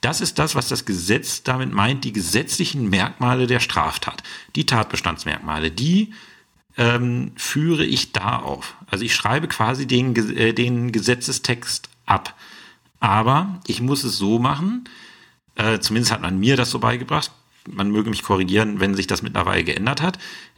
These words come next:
Ich nehme, wenn ich mehrere Varianten habe, zum Beispiel entweder oder, nehme ich nur, das werden wir gleich beim, äh, beim Raub sehen, nehme ich nur das, was hier auch vorliegend einschlägig ist. Kommen wir vielleicht dazu. So,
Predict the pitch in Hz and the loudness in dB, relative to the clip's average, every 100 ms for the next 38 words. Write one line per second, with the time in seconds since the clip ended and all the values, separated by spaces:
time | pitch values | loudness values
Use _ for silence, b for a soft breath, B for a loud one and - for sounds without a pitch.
0 | - 101 113 110 143 170 120 120 - 117 | -6 -2 2 2 2 0 0 0 0 2
1 | 170 156 131 120 - 127 117 90 107 104 | 2 2 2 0 -2 -8 -8 -2 0 4
2 | 104 151 104 85 95 110 110 113 - 120 | 4 2 0 2 2 2 -2 -2 0 -2
3 | 120 120 123 98 135 147 98 123 107 120 | 0 0 0 2 2 2 2 2 2 2
4 | 127 - 127 160 104 117 110 107 98 104 | 0 0 0 2 2 0 2 0 0 -2
5 | - 98 95 95 95 92 92 90 82 87 | 0 -2 0 -2 2 2 2 0 -2 -2
6 | 147 - 90 135 B B - 104 123 143 | -2 -2 -2 -4 B B 0 2 4 2
7 | - 110 110 82 98 85 - - 104 - | -2 0 0 2 2 2 0 0 0 2
8 | 139 127 - 110 117 123 90 117 123 90 | 2 2 2 4 4 2 2 2 2 2
9 | 73 71 - - - - _ b b - | 0 -4 -12 -8 -10 -10 _ b b -6
10 | - 107 104 104 82 87 - - _ _ | 0 0 0 -2 -4 -6 -6 -12 _ _
11 | B B B B - 87 | B B B B -4 -4